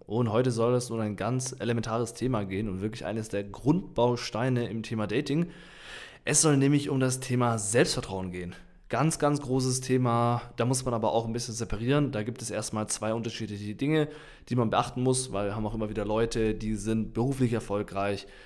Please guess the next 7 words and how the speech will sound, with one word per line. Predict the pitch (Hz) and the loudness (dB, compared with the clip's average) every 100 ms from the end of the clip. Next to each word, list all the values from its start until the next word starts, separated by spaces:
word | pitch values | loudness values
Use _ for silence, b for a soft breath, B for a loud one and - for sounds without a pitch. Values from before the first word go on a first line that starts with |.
| B B B B B B - | B B B B B B 0
die | 165 180 170 160 | 6 6 8 6
haben | 147 156 151 | 4 4 4
einen | 147 143 | 4 2
großen | 139 147 147 | 2 0 0
Freundeskreis, | - 101 113 - 95 98 101 104 - | -2 0 0 -2 -2 0 0 0 -4
die, | 143 147 151 | -4 2 4
äh, | 143 143 139 131 110 120 | 6 6 4 4 0 -4